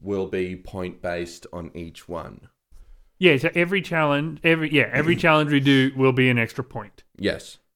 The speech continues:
Speaker 2: Uh, we will do enough point, we'll do enough challenges that Kevin can get into the front and win, probably by quite a bit, so that we still, yeah, anyway. <laughs>
Speaker 1: It's almost like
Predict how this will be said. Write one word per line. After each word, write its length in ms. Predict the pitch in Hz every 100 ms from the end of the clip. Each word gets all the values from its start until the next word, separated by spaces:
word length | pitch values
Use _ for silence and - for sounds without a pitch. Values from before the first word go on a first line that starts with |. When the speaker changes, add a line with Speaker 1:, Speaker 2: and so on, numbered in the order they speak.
| -
Speaker 2:
Uh, 160 | 117 117
we 120 | 131
will 220 | 131 156
do 280 | 147 151 147
enough 400 | 139 143 156 -
point, 300 | 156 135 131 - _
we'll 140 | 151 139
do 240 | 143 151
enough 280 | 151 156 -
challenges 560 | 165 151 147 143 135 135
that 200 | 135 -
Kevin 380 | 160 156 151 143
can 360 | - 147 147
get 200 | 139 139
into 300 | 139 139 135
the 120 | 131
front 400 | 123 135 131 131 _
and 320 | 123 131 127 120
win, 520 | 113 131 185 247 277 _ _ _ _ _ _
probably 200 | 143 131
by 160 | 123 117
quite 340 | - 139 123
a 40 |
bit, 600 | 113 107 - 165 190 - _ _ _ _
so 260 | - 131 120
that 160 | 123 123
we 140 | 123
still, 720 | 123 - - 131 120 117 113 - _ _ _ _ _ 131
yeah, 140 | 104 _ _ -
anyway. 240 | 120 107 - _ _ _ - _ _ -
<laughs> 80 | - 880 988 - - - - - _ -
Speaker 1:
It's 220 | 101 110
almost 300 | 117 113 110
like 120 | 95